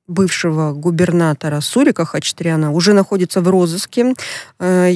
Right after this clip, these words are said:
один раз его задерживали. В розыске по обвинению от уклонения от обязательной воинской службы и при поддельных документах. До этого он был задержан по делу о перестре-, перестрелке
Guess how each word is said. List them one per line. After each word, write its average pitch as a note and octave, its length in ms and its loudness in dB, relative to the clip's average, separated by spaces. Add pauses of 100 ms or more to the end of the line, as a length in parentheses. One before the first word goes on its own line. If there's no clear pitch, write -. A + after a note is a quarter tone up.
один G3+ 280 4
раз F#3+ 260 2
его F#3 160 0
задерживали. F3+ 960 2
В E3 260 -2
розыске A#3 360 2
по G3 220 2
обвинению G3+ 480 2
от F3+ 100 -2
уклонения G3 540 2
от - 80 -2
обязательной F3 480 0
воинской F#3 460 0
службы D3+ 460 0
и - 260 -10 (200)
при F#3 300 -2 (320)
поддельных F#3+ 440 4
документах. F3 600 2
До G#3+ 300 4
этого F#3+ 460 0
он F#3 320 2
был F#3 240 4
задержан F#3 440 2
по F3+ 140 -4
делу F#3 240 2
о F3 80 2
перестре-, F#3 720 0
перестрелке F3+ 760 0